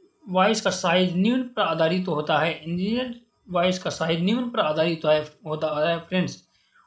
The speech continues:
Of the size of the engineering voice based on, based on the following। option ए है length of movable joint।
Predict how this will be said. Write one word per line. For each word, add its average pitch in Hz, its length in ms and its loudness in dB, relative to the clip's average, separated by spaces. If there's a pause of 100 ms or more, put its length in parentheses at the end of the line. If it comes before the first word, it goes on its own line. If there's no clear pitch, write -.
(120)
Of 185 220 -4 (640)
the 202 180 2
size 185 480 0 (280)
of 196 260 0
the 170 160 4
engineering 180 600 0
voice 170 380 -2 (480)
based 220 400 0 (220)
on, 196 260 2 (760)
based 214 280 -4 (140)
on 202 260 0 (140)
the 190 100 4 (380)
following। 185 440 2 (300)
option 190 380 -2
ए 202 200 2
है 196 160 2 (400)
length 240 460 2 (240)
of 190 240 0
movable 185 580 2 (160)
joint। 175 400 0